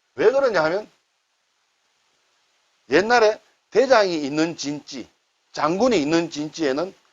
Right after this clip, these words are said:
아기라는 것을 깃발을 세웠습니다. 아기, 깃발에 코끼리의 어금니 모양을 넣은 깃발을 세웠습니다. 코끼리의 어금니는 최고다, 가장 강하다. 그래서 아기를 세운 곳, 그것이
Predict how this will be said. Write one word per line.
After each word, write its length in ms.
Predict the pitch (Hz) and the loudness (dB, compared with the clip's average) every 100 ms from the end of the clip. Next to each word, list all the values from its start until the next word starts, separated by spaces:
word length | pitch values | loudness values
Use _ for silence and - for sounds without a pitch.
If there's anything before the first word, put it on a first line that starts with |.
| _ _ | _ _
아기라는 800 | - 151 190 208 180 247 226 160 | -2 2 4 4 0 -2 0 0
것을 240 | 123 131 110 | -6 -12 -16
깃발을 420 | 185 - 220 190 | -20 -4 -2 0
세웠습니다. 560 | 135 135 107 101 95 92 _ _ _ | -2 -4 -4 -12 -20 -20 _ _ _
아기, 560 | 123 151 156 165 170 - _ _ _ _ _ _ | 0 2 2 0 -12 -14 _ _ _ _ _ _
깃발에 540 | 208 - 247 220 220 - _ | -14 2 4 4 0 -10 _
코끼리의 460 | - 180 254 247 190 | -12 -8 -4 0 2
어금니 420 | 151 156 226 214 | 2 2 0 0
모양을 580 | 165 185 160 139 120 - | 2 4 4 2 -4 -8
넣은 300 | 135 180 156 | -4 -2 -2
깃발을 420 | - - 151 139 | -6 -4 -2 -2
세웠습니다. 480 | 113 139 - 92 95 - _ | -4 -6 -8 -12 -20 -20 _
코끼리의 380 | - 156 247 196 | -14 -8 2 4
어금니는 400 | 143 180 143 - | 4 -2 -6 -8
최고다, 500 | - 196 196 - - _ _ | -4 0 0 -2 -6 _ _
가장 340 | - 170 220 190 | -4 2 2 2
강하다. 460 | - 131 151 - - _ _ | -4 -4 -4 -4 -12 _ _
그래서 260 | 180 180 147 _ _ _ | -12 -8 -10 _ _ _
아기를 720 | 131 170 196 160 214 196 170 | 4 6 6 4 -4 -2 -4
세운 500 | - 202 208 175 139 | -4 0 0 0 -4
곳, 260 | 135 139 - _ | -2 -2 -4 _
그것이 420 | 131 185 190 202 | -2 -2 -2 -8